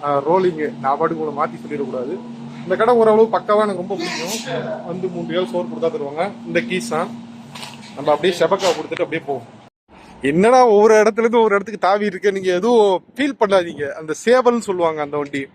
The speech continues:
அந்த மஞ்சள் கலர்ல இருக்குல்ல, ஜே சி பி வண்டி, அது கிட்டத்தட்ட இங்க நின்றுச்சு. கிட்டத்தட்ட மூணு நாளா நின்று வண்டியை லிப்பரா எங்கன்னா இதாயிடுச்சு, பிரேக் டவுன் ஆயிடுச்சு வண்டி. அப்புறம் ஒரு நாலஞ்சு பேர் வந்து அந்த வண்டியை வேலை பார்த்து இப்படி வச்சிருக்காங்க. அங்கிட்டு பாத்தீங்கன்னா நமக்கு வீடு கட்டிக்கிட்டு இருக்காங்க. அது நெருக்கி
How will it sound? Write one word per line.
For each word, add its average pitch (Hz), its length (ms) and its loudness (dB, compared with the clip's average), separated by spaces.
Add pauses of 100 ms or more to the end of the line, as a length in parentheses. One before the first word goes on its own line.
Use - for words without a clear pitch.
(360)
அந்த 139 160 -10
மஞ்சள் 175 200 -4
கலர்ல 156 240 -2
இருக்குல்ல, 135 240 -4 (120)
ஜே 165 140 -4
சி - 140 -14
பி 127 80 -12
வண்டி, 131 200 -12 (520)
அது 143 140 -6
கிட்டத்தட்ட 175 340 -2 (220)
இங்க 220 240 2
நின்றுச்சு. 208 300 -2 (340)
கிட்டத்தட்ட 170 300 -4 (160)
மூணு 226 200 -6
நாளா 220 200 -2
நின்று 202 180 0
வண்டியை 202 360 0 (220)
லிப்பரா 233 300 0 (100)
எங்கன்னா 208 200 0 (180)
இதாயிடுச்சு, 226 400 0
பிரேக் 226 180 -2
டவுன் 208 160 0
ஆயிடுச்சு 147 200 -6
வண்டி. 165 200 -8 (600)
அப்புறம் 214 260 4
ஒரு 208 140 -4
நாலஞ்சு 214 340 0
பேர் 247 180 -4
வந்து 214 200 -12 (400)
அந்த 156 140 -10
வண்டியை 202 220 -6
வேலை 202 140 -2
பார்த்து 196 160 -8
இப்படி 185 140 -6
வச்சிருக்காங்க. 180 380 -8 (200)
அங்கிட்டு 214 260 -8
பாத்தீங்கன்னா 214 360 -4
நமக்கு 185 220 -10 (200)
வீடு 214 180 -10
கட்டிக்கிட்டு 151 300 -10
இருக்காங்க. 127 260 -10 (220)
அது 139 340 -4
நெருக்கி 214 260 -2